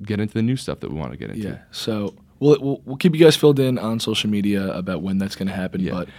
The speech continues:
Speaker 1: And it's not like a marketing thing. Like, we're not doing it 'cause, like, "Oh, it's, like, push the merch and,
Speaker 2: Oh,
Speaker 1: like,
Speaker 2: la-, last chance.
Speaker 1: let's have a,
Speaker 2: Buy.
Speaker 1: let's have a big drop when it comes back." It's like, no, it's, it's gonna close down for however long it takes f-, for us to create something that we feel really proud of.
Speaker 2: Yeah.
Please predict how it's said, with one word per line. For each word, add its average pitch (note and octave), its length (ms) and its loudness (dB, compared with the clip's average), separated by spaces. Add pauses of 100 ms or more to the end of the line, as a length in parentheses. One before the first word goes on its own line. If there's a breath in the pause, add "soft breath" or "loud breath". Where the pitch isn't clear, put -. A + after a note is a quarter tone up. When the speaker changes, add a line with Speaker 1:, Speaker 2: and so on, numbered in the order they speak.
Speaker 1:
And D#3 80 2
it's E3+ 80 2
not - 80 0
like B3 80 8
a F#3+ 40 10
marketing C3 460 4
thing. D#2+ 340 -12
Like, A2+ 140 -6
we're B2+ 80 -2
not C#3+ 220 -2
doing B2+ 240 2
it - 260 -6
'cause, A2+ 160 -2
like, G#2+ 100 -4
"Oh, C#3+ 220 2
it's, A2+ 180 -6
like, B2 280 -8
push E3+ 220 0
the C#3 60 -6
merch D#3 360 -4
and, A#2 280 -4
Speaker 2:
Oh, G#2+ 200 -2
Speaker 1:
like, A2+ 160 4
Speaker 2:
la-, A#2+ 40 4
last D3+ 260 4
chance. D#3+ 360 4
Speaker 1:
let's C#3 140 6
have F3 120 10
a, E3 120 8
Speaker 2:
Buy. C#3 60 4
Speaker 1:
let's F3 100 6
have G3+ 120 6
a D#3 80 4
big D#3+ 260 6
drop E3+ 340 4
when B2+ 100 0
it A2+ 60 -4
comes C#3+ 240 0
back." C3+ 260 4
It's C3 140 -2
like, D3 80 2
no, C#3 240 4
it's, B2+ 200 -2 (220 loud breath)
it's C3 140 -2
gonna F#3+ 120 0
close F3 240 4
down B2+ 220 4
for C3 160 0
however B2 320 4
long A2+ 240 2
it - 80 -6
takes A2+ 380 -4
f-, - 100 -20 (260)
for - 160 -2
us A2+ 120 0
to A2 80 -8
create G2+ 260 -2
something A2 180 -2
that G#2 120 -4
we G2+ 100 -4
feel G2 300 -2
really F#2 300 -2
proud E2 320 -8
of. - 340 -20
Speaker 2:
Yeah. G#2 140 -18